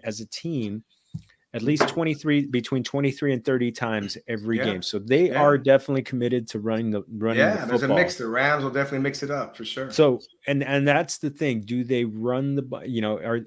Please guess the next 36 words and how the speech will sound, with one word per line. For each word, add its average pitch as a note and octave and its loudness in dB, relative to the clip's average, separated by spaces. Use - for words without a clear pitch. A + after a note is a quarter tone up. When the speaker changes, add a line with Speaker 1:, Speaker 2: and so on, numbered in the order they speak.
Speaker 1:
are B2 -2
they A2+ -2
gonna G#2+ -4
run A#2+ 0
the F3+ 0
ball C3 4
when A#2 -2
the A2+ 0
Chiefs B2+ 0
end A#2+ -2
up A#2 2
dropping A#2 0
a A#2 -2
lot A#2 4
of, A2 4
uh, G#2+ -4
a A2 -6
lot, G#2+ -2
you A#2 -2
know, G#2+ -4
dropping B2 2
all A#2+ 0
their A#2 2
defensive A2+ -4
backs F#2 -6
and G#2 -8
going, G#2 -4
going, G#2+ -2
like, F#2+ -8
seven, A2+ 2
eight A#2 -2
in A#2 0
the, A2 0
you A2 -2
know, G#2+ -2
seven, B2+ 2